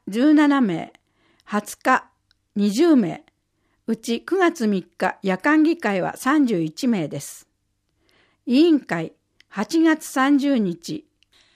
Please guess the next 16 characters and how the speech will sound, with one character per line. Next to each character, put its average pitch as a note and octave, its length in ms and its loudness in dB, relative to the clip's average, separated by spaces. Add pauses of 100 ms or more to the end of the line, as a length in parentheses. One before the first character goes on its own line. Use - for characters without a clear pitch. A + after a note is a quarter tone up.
(220)
構 D4 240 4
成 A3 460 0 (160)
ゼ A#3+ 180 0
ロ。 F#3 220 -2 (580)
九 F4+ 140 0
月 D#4 320 2
四 F#3 200 -2 (140)
日、 - 220 -4 (420)
改 A#3+ 240 -2
革 G#3 440 -6 (440)
ゼ G#3+ 200 -2
ロ。 - 160 -6 (840)
六 B3 240 2
日、 - 320 -4 (460)
構 C#4 200 4
成 B3+ 480 -2